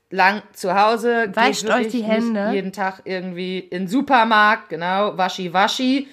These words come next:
Speaker 1: Nicht nur fünf Sekunden, dreißig am besten mehr, wenn, wenn's geht. Leute, ehrlich, hört auf, massenhaft zu kaufen. Es ist nicht nötig. Ihr nehmt den alten Leuten das Zeug weg, weil die vielleicht, äh, sich's nicht leisten können mit ihrer kleinen Rente oder auch uns Harzern,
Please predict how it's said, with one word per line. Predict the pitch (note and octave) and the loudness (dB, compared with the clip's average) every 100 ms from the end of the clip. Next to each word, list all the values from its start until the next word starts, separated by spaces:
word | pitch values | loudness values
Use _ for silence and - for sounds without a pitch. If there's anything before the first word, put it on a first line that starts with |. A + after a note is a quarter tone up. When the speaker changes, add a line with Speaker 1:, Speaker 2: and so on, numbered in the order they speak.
| _ - | _ -6
Speaker 1:
Nicht | A3 A3+ | -4 -2
nur | A3 | -4
fünf | A3+ A3 | -4 -4
Sekunden, | G#3+ G#3 A3+ A#3 A3+ A3+ | -4 -2 0 0 0 -4
dreißig | G#3 F#3 G3 F#3+ G#3+ F3+ | 0 4 4 2 -2 -2
am | F3+ | -2
besten | F#3 G3 E3+ | -2 -4 -6
mehr, | F3 G#3+ A3 | 0 2 2
wenn, | A3+ A3 G#3+ - C#2+ - | 0 -2 -8 -12 -20 -12
wenn's | G3 G3 - - - | -10 -10 -12 -20 -2
geht. | G3+ G#3 G#3 - - - - | 0 0 -2 -18 -20 -20 -8
Leute, | E3 F3+ F#3 F#3 | -2 0 0 0
ehrlich, | F#3 F#3+ G3 - - - - - - | -2 -2 -2 -6 -20 -20 -20 -20 2
hört | A#3+ B3+ A#3+ | 4 6 6
auf, | B3 B3+ B3+ - - _ | 8 8 6 -4 -16 _
massenhaft | G3+ G3+ - A3+ G#3 F#3+ - | 0 0 0 2 2 2 -4
zu | F3 | -12
kaufen. | - A3+ A3+ A3 G#3 | 0 4 4 2 -6
Es | F3 - | -8 -8
ist | F3 | -12
nicht | D#3+ D3+ - | -10 -12 -6
nötig. | F3 G3 A#3 C4 B3+ C4 B3 | 0 4 6 4 0 -4 -4
Ihr | F#3+ F#3 F3 | 0 0 0
nehmt | F#3 F#3+ A#3 B3 | -2 -2 -2 -2
den | F#3 | 0
alten | - A#3+ - F#3+ | 2 2 0 -2
Leuten | F#3+ A3 A3 A3 A3 A3 - _ _ _ - - | 2 2 0 -4 -6 -6 -10 _ _ _ -20 -14
das | E3 F#3+ F#3+ - _ | 0 2 0 -6 _
Zeug | - A#3 A3+ A3+ | -4 0 0 0
weg, | G3+ A3 G3+ | -2 -2 0
weil | F#3+ F#3+ | 2 2
die | F#3+ | -2
vielleicht, | G#3+ A3 G3+ G3 G3 | -6 2 4 4 0
äh, | D3+ F#3 | -4 -2
sich's | F#3 G3 G#3+ | -2 -4 0
nicht | B3+ B3+ | 0 2
leisten | A3 A3 - | 2 0 -6
können | G#3+ G#3+ | -6 -4
mit | G#3+ G3 | -4 -2
ihrer | G3 G3 | -2 0
kleinen | G3+ F#3+ F#3+ | 0 0 2
Rente | F#3+ F#3+ F#3+ | -2 -2 -4
oder | F3+ - | -2 -2
auch | G3 | -4
uns | F#3 G3+ | -4 -2
Harzern, | F#3+ F#3 F#3+ F#3 | 0 0 -2 -4